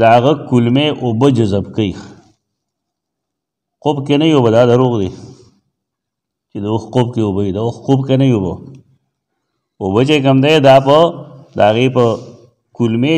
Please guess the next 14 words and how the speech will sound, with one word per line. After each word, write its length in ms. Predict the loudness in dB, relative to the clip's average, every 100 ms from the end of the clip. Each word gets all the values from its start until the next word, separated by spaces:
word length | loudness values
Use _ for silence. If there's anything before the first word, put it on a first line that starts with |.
| -2
چې 60 | 0
کوم 120 | 0 0
دی، 80 | 0 0
معده 260 | 0 0 0 0
جذب 280 | -2 -2 -4 -4
کوي. 200 | -4 -2
د 80 | -4 -4
یوې 240 | -2 -2 -4 -4
اوو 240 | -2 0 2
ورځو 260 | 0 2 0
دپاره 280 | 2 0 0
جذب 300 | -4 -8 -8
کولی 240 | -10 -10 -12
شي. 100 | -18